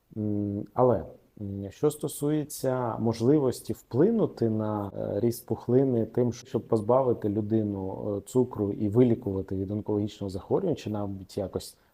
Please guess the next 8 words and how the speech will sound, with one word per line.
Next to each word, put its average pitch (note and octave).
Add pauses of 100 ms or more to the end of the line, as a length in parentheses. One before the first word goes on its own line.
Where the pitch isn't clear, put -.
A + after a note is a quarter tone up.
(120)
покращити G#2+
прогноз, C3+ (500)
ні, A#2
це F3+
не D3
так. -
Чому? F#2+ (720)
Е, G#2